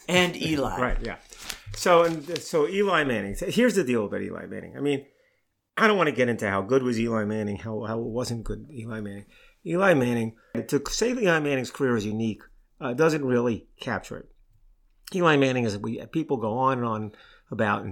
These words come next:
Speaker 1: And
Speaker 2: take
Speaker 1: we have gone
Speaker 2: sides
Speaker 1: on and
Speaker 2: about
Speaker 1: on. We've
Speaker 2: yeah.
Speaker 1: talked about Eli
Speaker 2: Is
Speaker 1: many
Speaker 2: that
Speaker 1: times.
Speaker 2: he has had,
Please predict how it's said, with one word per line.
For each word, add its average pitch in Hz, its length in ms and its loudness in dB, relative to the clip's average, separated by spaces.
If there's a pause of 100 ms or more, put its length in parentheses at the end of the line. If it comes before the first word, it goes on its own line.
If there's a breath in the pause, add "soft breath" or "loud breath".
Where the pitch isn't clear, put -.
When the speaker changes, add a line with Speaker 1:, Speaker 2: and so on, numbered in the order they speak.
Speaker 1:
And - 0 -
Speaker 2:
take 196 120 0
Speaker 1:
we 311 160 2
have 254 140 0
gone 160 200 -2
Speaker 2:
sides 175 360 4
Speaker 1:
on 226 60 -2
and - 60 -8
Speaker 2:
about - 120 -10
Speaker 1:
on. - 100 -20
We've - 140 -14
Speaker 2:
yeah. 123 80 -4
Speaker 1:
talked 240 220 -10
about 196 220 -12
Eli 170 260 -12
Speaker 2:
Is 147 60 -16
Speaker 1:
many 143 240 -4
Speaker 2:
that 135 200 2
Speaker 1:
times. - 280 -12
Speaker 2:
he 165 200 2
has 165 120 -2
had, 117 420 2